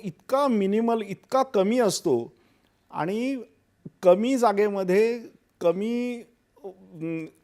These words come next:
भांडवली गुंतवणुकीमध्ये आ-, चांगली स्वच्छ अणुऊर्जा तयार होऊ शकते. आणि अणुऊर्जेचा प्रकल्प एकदा तयार झाला की तो दशकानुदशकं चालत राहतो.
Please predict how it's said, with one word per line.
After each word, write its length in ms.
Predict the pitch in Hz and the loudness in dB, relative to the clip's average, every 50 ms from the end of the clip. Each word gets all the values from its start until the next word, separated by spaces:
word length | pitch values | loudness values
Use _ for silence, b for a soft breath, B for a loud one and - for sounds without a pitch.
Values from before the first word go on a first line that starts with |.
| _ _ - 190 170 151 | _ _ -16 -14 -10 -4
भांडवली 400 | 143 143 147 147 156 196 214 214 | 0 0 2 4 4 4 4 4
गुंतवणुकीमध्ये 1040 | 214 190 196 180 170 190 185 180 180 170 - 180 165 160 151 139 143 170 202 208 202 - - _ _ _ _ _ _ _ _ _ | 2 0 -2 0 2 2 0 0 0 -2 -2 -2 -2 -2 -2 -2 -2 -2 -2 -4 -6 -10 -18 _ _ _ _ _ _ _ _ _
आ-, 120 | - 147 151 | -4 -2 -2
चांगली 560 | 156 - - 185 151 151 156 175 208 233 240 | -4 -2 0 0 0 2 0 -2 -2 -2 0
स्वच्छ 380 | - - 180 147 - - - | 0 0 0 0 -2 -4 -2
अणुऊर्जा 600 | 214 214 196 180 170 180 185 185 180 175 175 190 202 190 | -2 0 0 -2 -2 -2 -2 -2 -2 -2 -2 -4 -4 -2
तयार 220 | 165 151 147 165 165 | 0 0 2 2 2
होऊ 140 | 156 156 156 | 0 0 -2
शकते. 440 | 151 151 135 - - 107 98 b b b b b b b b b b b b - | -2 -4 -6 -6 -6 -8 -8 b b b b b b b b b b b b -4
आणि 240 | - 139 165 202 | -4 -2 -2 0
अणुऊर्जेचा 840 | 220 196 175 175 202 214 214 214 214 220 226 220 220 - - 233 226 | 0 0 0 0 2 2 0 2 2 2 2 2 -2 -4 -4 -4 -4
प्रकल्प 440 | 220 - 196 185 175 208 214 208 226 | -2 -2 -4 -2 0 0 0 2 2
एकदा 220 | 214 196 196 220 220 | 0 0 -2 -4 -2
तयार 200 | 220 202 208 220 | -2 -2 0 0
झाला 220 | 208 214 208 220 220 | 0 0 0 -2 -2
की 140 | 220 226 | -2 -4
तो 140 | 220 220 226 | -2 -2 -4
दशकानुदशकं 880 | 233 196 175 170 - 190 185 - 208 208 220 226 214 196 180 - - 208 | -2 0 0 0 0 -2 0 0 0 0 0 -2 -2 -2 -4 -4 -6 -8
चालत 380 | 214 - 185 160 156 170 175 202 | -4 -2 0 2 2 2 2 2
राहतो. 300 | 160 123 107 113 101 | 0 -2 -2 -4 -8